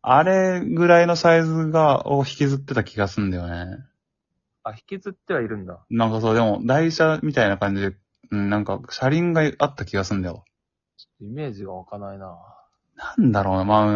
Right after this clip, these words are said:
Speaker 1: ん、あれだな、あの、ヤマトのさ、宅配便でなんかチャリでさ、
Speaker 2: あー。
Speaker 1: 宅急荷物運んでる人いるじゃん。
Speaker 2: はいはい。
Speaker 1: あれくらいのやつ。
Speaker 2: あー、よりブレたな。
Speaker 1: も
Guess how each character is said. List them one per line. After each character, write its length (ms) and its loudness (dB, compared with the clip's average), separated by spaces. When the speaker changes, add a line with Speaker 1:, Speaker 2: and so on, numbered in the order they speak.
Speaker 1:
ん、 80 -4
あ 60 6
れ 80 6
だ 80 8
な、 240 2
あ 40 4
の、 120 2
ヤ 100 4
マ 160 6
ト 140 2
の 140 2
さ、 400 -2
宅 220 -6
配 240 0
便 180 2
で 120 4
な 80 6
ん 20 2
か 80 2
チ 100 -8
ャ 80 6
リ 120 8
で 100 2
さ、 320 -2
Speaker 2:
あ 340 -6
ー。 40 -6
Speaker 1:
宅 60 -2
急 80 -6
荷 120 0
物 380 0
運 120 0
ん 40 0
で 60 0
る 60 -2
人 160 -6
い 40 0
る 60 2
じ 100 -4
ゃ 40 -4
ん。 160 -10
Speaker 2:
は 100 -8
い 60 -10
は 180 -16
い。 60 -20
Speaker 1:
あ 120 0
れ 160 2
く 140 0
ら 140 6
い 60 2
の 240 -2
や 160 -8
つ。 180 -20
Speaker 2:
あ 520 -12
ー、 20 -8
よ 160 -6
り 120 -6
ブ 120 -8
レ 120 -4
た 120 -10
な。 360 -8
Speaker 1:
も 440 4